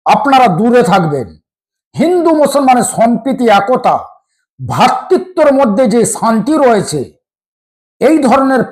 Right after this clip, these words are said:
পাগলামো দেখে আর এদের এই ধরনের উস্কানিমূলক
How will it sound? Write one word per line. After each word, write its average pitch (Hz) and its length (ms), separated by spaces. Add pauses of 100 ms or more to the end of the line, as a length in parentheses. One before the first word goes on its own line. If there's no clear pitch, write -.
(100)
পাগলামো 254 600
দেখে 214 340 (800)
আর 220 160 (180)
এদের 311 360
এই 294 160
ধরনের 285 360
উস্কানিমূলক 294 800